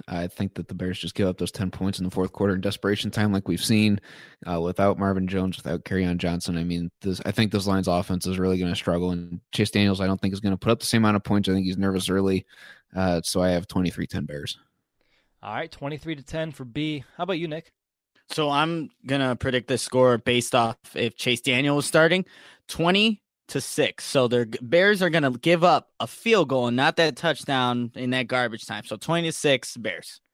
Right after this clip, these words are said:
Speaker 2: All right. Mine is a little bit closer. I have mine, well, yeah, twenty-one seventeen. Detroit plays very well at home. Um, and that's something that we saw last week against Carolina. They're a little bit of a different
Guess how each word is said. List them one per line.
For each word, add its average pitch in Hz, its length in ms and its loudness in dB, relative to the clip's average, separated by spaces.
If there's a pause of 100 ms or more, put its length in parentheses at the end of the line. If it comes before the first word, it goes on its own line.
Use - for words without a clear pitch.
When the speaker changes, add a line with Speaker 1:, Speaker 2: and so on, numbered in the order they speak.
(500)
Speaker 2:
All 113 200 -6
right. 151 300 -2 (640)
Mine 180 400 -4
is 139 140 -8
a - 20 -4
little 151 80 0
bit 196 140 -8
closer. 147 500 -2
I 139 120 -6
have 151 180 -2
mine, 135 240 -4
well, 127 320 -4 (340)
yeah, 123 240 -8
twenty-one 165 720 -2
seventeen. 135 640 -4
Detroit 185 300 -4
plays 170 200 0
very 156 160 -4
well 135 200 -4
at 98 80 -14
home. 95 220 -10 (420)
Um, 110 240 -6
and 120 80 -6
that's 139 100 -8
something 139 140 -6
that 123 100 -4
we 127 80 -8
saw 143 220 -2
last 139 260 -2
week 131 140 -8
against 131 340 -6
Carolina. 110 560 -6
They're 117 140 -4
a 117 60 -4
little 151 180 -2
bit 143 140 -4
of 127 100 -6
a - 20 -6
different 123 440 -8